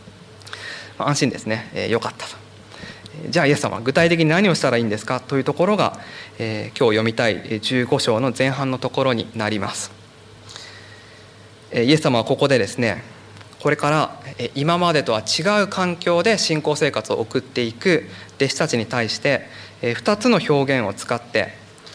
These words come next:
ご自身との関係について、「これ、あの、切れないことにしてください」と、えー、そのようなですね、お話をなさいます。えー、一つは、えー、ブドウの木の例え、もう一つが、えー、友情というキーワード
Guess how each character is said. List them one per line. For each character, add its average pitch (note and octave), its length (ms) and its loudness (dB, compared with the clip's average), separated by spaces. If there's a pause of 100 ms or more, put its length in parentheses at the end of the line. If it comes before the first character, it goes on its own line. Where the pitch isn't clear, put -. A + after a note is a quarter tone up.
(240)
ご C3 100 2
自 B2+ 200 0
身 A#2 80 0
と F3 120 2
の C3+ 80 2
関 B2 240 -4
係 A#2 180 0
に A2+ 120 -2
つ F3 140 0
い D#3 80 2
て、 - 160 -4 (460)
「こ B2 60 -6
れ、 G#2+ 160 -2
あ G#2+ 120 -6
の、 F2 120 -10
切 - 180 -2
れ F#3 80 4
な D#3 80 2
い A#2+ 60 0
こ A#2+ 100 -4
と B2 80 -2
に G#2+ 80 -2
し - 140 -4
て B2 80 -4
く A#2+ 80 0
だ A2 80 0
さ G#2 120 -8
い」 - 60 -12
と、 - 80 -16 (800)
え A#2+ 80 -6
ー、 - 20 -8
そ C3 120 -2
の B2+ 100 2
よ A#2+ 80 2
う G#2 40 0
な F2+ 100 -2
で A2 80 -8
す - 80 -8
ね、 C#3 80 2
お A#2 40 2
話 A#2+ 440 0
を G2+ 160 2
な A2+ 100 -2
さ G#2+ 180 -2
い G#2 60 0
ま G#2+ 160 -6
す。 - 160 -12 (1500)
え C3+ 60 -2
ー、 - 20 0
一 A#3 200 0
つ - 100 -2
は、 A2+ 160 4
え A#2 120 2
ー、 A2+ 60 -2
ブ C3+ 120 -2
ド E3+ 160 4
ウ - 20 4
の D#3 140 2
木 - 280 -4 (240)
の F3 300 0 (240)
例 B2 80 4
え、 A2 160 -2 (720)
も E3+ 120 4
う - 20 2
一 F3+ 160 -2
つ B2 160 -4
が、 C3 240 0
え G#2+ 60 -4
ー、 G#2 80 -4
友 D#3 340 2
情 D#3+ 240 2
と D#3 80 0
い C3+ 80 2
う C3 40 -2
キ - 200 -2
ー B2+ 40 2
ワ A2 140 2
ー - 40 -4
ド - 120 -6